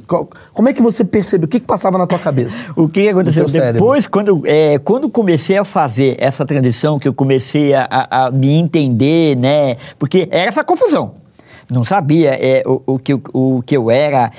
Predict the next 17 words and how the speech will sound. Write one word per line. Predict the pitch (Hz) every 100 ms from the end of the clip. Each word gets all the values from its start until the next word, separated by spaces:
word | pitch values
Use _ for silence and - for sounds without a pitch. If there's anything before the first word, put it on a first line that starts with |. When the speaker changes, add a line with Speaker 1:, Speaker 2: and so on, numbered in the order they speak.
| -
Speaker 2:
esse | 110
negócio | 139 131 131 135
de | 131
gay, | 123 107 131 143 170 156 131 107 -
travesti, | 135 143 123 143 - - 139 185 151 - - 127
né? | 135
Porque | - 160
depois | 147 131 - 190 277 320
que | -
eu | 294
fui | 247
aprendendo, | 269 269 285 160 147 120 113 - -
é, | 120 127 -
o | 160 190
gay | 127 254 262 127 -
em | 180 190
si, | - 226 269